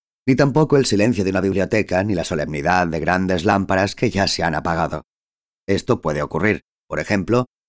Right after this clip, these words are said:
mientras uno espera a que salga el café en la máquina que hay en la tercera planta, la de monedas. Echas las monedas, cae el vasito de plástico, y mientras el café se hace dentro de las tripas del invento,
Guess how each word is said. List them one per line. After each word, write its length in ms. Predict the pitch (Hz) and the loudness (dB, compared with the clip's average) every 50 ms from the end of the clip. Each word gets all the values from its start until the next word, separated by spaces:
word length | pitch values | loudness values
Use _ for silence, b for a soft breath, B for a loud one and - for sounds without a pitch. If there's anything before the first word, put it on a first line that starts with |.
| _ _ _ _ _ _ _ - | _ _ _ _ _ _ _ 0
mientras 420 | 110 107 110 104 117 113 104 127 | 0 0 2 2 2 2 2 2
uno 160 | 139 135 127 | 2 2 4
espera 520 | 117 - - - 143 123 107 113 117 - - _ | 2 0 0 0 2 4 4 4 2 0 -4 _
a 120 | 104 104 98 | -4 -2 0
que 100 | 101 95 | 0 0
salga 300 | - 127 135 127 120 123 | 2 0 0 2 2 2
el 120 | 123 107 | 0 2
café 320 | - 101 - - 113 107 | 0 -2 0 2 2 2
en 120 | 101 98 95 | 2 2 2
la 80 | 98 | 0
máquina 460 | 92 98 101 87 - 101 85 87 85 - | 0 0 -2 -2 -2 -2 -2 -2 -2 -2
que 160 | - 95 85 | -2 0 0
hay 180 | 85 85 85 | 0 2 0
en 80 | 98 104 | 0 0
la 140 | 90 85 - | 0 -2 -2
tercera 400 | - 85 - - 95 82 82 - | -2 -4 -4 -2 -2 -2 -2 0
planta, 460 | 98 92 90 82 - - 73 76 - _ _ | -2 -2 -2 -2 -4 -6 -8 -10 -12 _ _
la 100 | 80 87 | -6 -4
de 100 | 87 82 | -4 -2
monedas. 460 | 85 95 95 95 87 78 73 73 - - _ _ _ _ _ _ _ _ _ _ _ _ _ _ _ _ _ _ | -2 0 0 0 -2 -4 -6 -8 -12 -16 _ _ _ _ _ _ _ _ _ _ _ _ _ _ _ _ _ _
Echas 260 | 135 139 131 151 147 | 0 2 4 4 4
las 160 | 143 139 131 | 4 4 4
monedas, 480 | 110 110 110 120 117 92 73 - - - - _ _ _ _ _ _ _ | 4 4 4 4 2 2 0 -2 -6 -12 -14 _ _ _ _ _ _ _
cae 180 | 90 90 85 | 0 2 2
el 100 | 95 95 | 2 2
vasito 300 | 80 78 - 98 85 87 | 2 2 0 0 -2 -2
de 140 | 69 67 - | -4 -4 -2
plástico, 540 | - 98 98 92 - 92 85 - 85 78 - - _ _ _ _ _ _ _ _ _ | 0 0 0 0 0 -4 -6 -6 -6 -10 -10 -12 _ _ _ _ _ _ _ _ _
y 60 | 90 | -2
mientras 360 | 85 101 104 104 98 101 - 113 | 0 2 2 2 2 2 2 2
el 120 | 101 87 | 2 2
café 280 | - 92 - 113 110 104 | 0 0 2 2 2 2
se 160 | - 110 110 | 4 4 4
hace 220 | 113 104 - 107 | 4 2 2 0
dentro 320 | 101 110 113 113 98 104 104 | 2 2 0 2 2 2 2
de 80 | 104 | 2
las 180 | 98 87 - - | 2 2 0 0
tripas 360 | 95 104 98 - 95 90 - | 0 0 0 0 0 -2 0
del 120 | 98 92 | 0 -2
invento, 520 | 87 82 80 85 98 104 98 101 120 123 | 0 -2 0 0 0 0 0 0 -2 -4